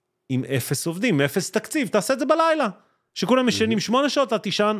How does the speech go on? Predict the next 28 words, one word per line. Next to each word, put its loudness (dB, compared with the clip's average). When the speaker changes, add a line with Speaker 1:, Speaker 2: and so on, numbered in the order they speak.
Speaker 1:
ארבע 2
שעות. -2
זה, -2
זה -4
כלכלה 0
אחרת, 0
זה 0
מודל 2
אחר, 0
זה 2
הכל 2
שונה. -2
בגלל 4
זה 2
אני 0
חושב -2
שהעולם 2
העסקי -2
לא 2
מבין 0
אפילו 2
את -2
ה-, 0
את -4
הדרמה 4
הגדולה 0
שקורית -2
שם. -8